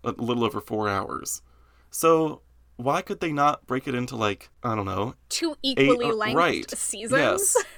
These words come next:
Speaker 1: Like
Speaker 2: Or if you wanna do, like, a big episode, why not do, like, a final season and then a movie?
Speaker 1: Well, and that's the thing. This is not even the final season. They are s-, renewed for season five.
Speaker 2: <laughs>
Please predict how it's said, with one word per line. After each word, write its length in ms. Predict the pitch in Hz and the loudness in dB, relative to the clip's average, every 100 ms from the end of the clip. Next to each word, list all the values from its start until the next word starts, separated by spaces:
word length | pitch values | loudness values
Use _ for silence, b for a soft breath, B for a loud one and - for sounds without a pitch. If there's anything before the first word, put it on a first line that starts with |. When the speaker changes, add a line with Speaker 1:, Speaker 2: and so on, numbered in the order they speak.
| - | -8
Speaker 1:
Like 280 | - 214 - b - | -4 -4 -6 b 4
Speaker 2:
Or 400 | 381 453 415 415 359 | 8 10 8 6 0
if 100 | 320 | 0
you 120 | 302 | 0
wanna 260 | 247 311 370 | 2 2 2
do, 280 | 254 262 262 | 0 -2 0
like, 240 | 247 247 | -2 -2
a 140 | 233 202 _ - | -4 -4 _ 2
big 320 | 214 233 220 - | 2 2 -4 -2
episode, 720 | 226 233 294 - 202 208 226 b b b | -2 0 -4 -2 -2 0 -4 b b b
why 240 | 208 240 | 2 4
not 260 | 262 285 202 | 4 0 -2
do, 200 | 247 226 | -6 -4
like, 180 | 214 - | -4 -6
a 60 | |
final 400 | - 214 202 226 | -6 -2 -2 -4
season 500 | 226 - 208 202 208 - | -6 -8 -10 -10 -10 -8
and 140 | 214 | -8
then 120 | 214 208 | -8 -8
a 60 | |
movie? 640 | 165 170 254 285 - - - | -10 -6 -6 -6 -10 -20 -6
Speaker 1:
Well, 180 | 160 175 | 4 4
and 160 | 202 202 | 4 0
that's 160 | - | -2
the 140 | - 180 | -4 0
thing. 200 | 240 175 | 0 0
This 160 | 175 | -2
is 80 | 180 | -2
not 200 | 180 226 | 2 2
even 160 | 233 123 | 0 -2
the 100 | 95 | -2
final 300 | 107 95 92 | -4 -4 -6
season. 500 | - - 57 - - - | -10 -10 -10 -10 -14 -8
They 140 | - 147 | 2 4
are 100 | 151 | 4
s-, 200 | 143 - - | 0 -6 -2
renewed 340 | 131 135 220 | 2 2 2
for 100 | - | -4
season 360 | 139 135 110 98 | -2 -2 -2 -4
five. 580 | - 147 151 101 107 143 | 0 4 4 4 2 0
Speaker 2:
<laughs> 140 | - | -8